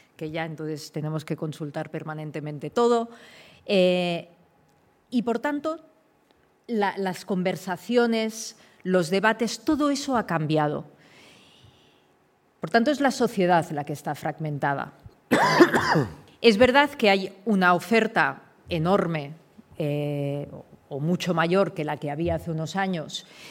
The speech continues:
y, por tanto, la representación en los parlamentos también es más amplia. Esto, a priori, podría ser positivo. Más gente de esta sociedad puede sentirse representada o que tiene representantes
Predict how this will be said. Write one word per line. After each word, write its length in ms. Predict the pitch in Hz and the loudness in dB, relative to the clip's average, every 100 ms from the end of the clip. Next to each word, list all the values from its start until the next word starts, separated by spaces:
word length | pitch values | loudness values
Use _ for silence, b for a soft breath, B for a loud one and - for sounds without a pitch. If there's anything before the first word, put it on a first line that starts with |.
| B | B
y, 100 | - | -2
por 160 | 185 175 | 2 4
tanto, 280 | 196 196 170 | 4 4 6
la 140 | 160 | 6
representación 1160 | - 170 175 160 170 156 151 147 220 214 180 - | 6 4 4 2 0 2 0 2 4 6 4 -2
en 180 | 175 156 | -4 -2
los 180 | 156 - | -2 -2
parlamentos 880 | 185 180 202 247 247 294 359 - - _ | 0 2 2 2 2 0 -2 -4 -14 _
también 420 | - 175 180 190 175 | 4 6 6 6 4
es 160 | 151 | 0
más 220 | 156 143 | -2 -4
amplia. 460 | 139 131 123 180 254 B B B | -6 -6 0 2 0 B B B
Esto, 280 | 165 - 175 | -4 0 2
a 80 | 160 | 2
priori, 380 | 170 180 185 233 | 4 4 2 2
podría 380 | 214 151 160 | 0 2 0
ser 220 | 147 156 - | 2 0 0
positivo. 640 | 151 156 - 254 139 135 B B B B | 0 0 4 4 2 -2 B B B B
Más 360 | 185 190 185 - | 2 4 4 0
gente 600 | - 214 202 175 202 254 - b b b b | 2 4 4 2 -2 -4 -14 b b b b
de 220 | 175 180 | 0 2
esta 320 | 175 - 190 | 2 -2 -2
sociedad 640 | 165 190 - 208 220 262 294 - | 0 0 0 2 4 2 0 2
puede 220 | 185 185 | 4 4
sentirse 520 | 185 165 175 160 196 | 2 0 0 0 0
representada 960 | 202 175 156 - 160 165 208 214 294 - | 0 0 -2 -2 0 4 6 6 2 2
o 160 | 180 - | 0 2
que 140 | 151 | -2
tiene 360 | - 190 208 185 | 2 4 6 4
representantes 1200 | 170 147 156 139 151 147 185 190 180 156 - | 0 0 -2 -2 -4 4 4 4 0 -4 -8